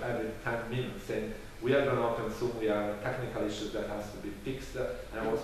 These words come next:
providing regular updates. But when we opened it at twelve o'clock,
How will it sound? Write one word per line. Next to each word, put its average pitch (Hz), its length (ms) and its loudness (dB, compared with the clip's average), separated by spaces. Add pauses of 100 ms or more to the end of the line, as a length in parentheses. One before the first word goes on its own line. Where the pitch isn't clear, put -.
providing 117 400 4
regular 123 300 4 (180)
updates. 107 500 0 (460)
But 123 180 4
when 135 220 2
we 143 140 8
opened - 280 10
it 110 100 -2 (180)
at - 180 -8
twelve 127 280 8 (140)
o'clock, 127 400 2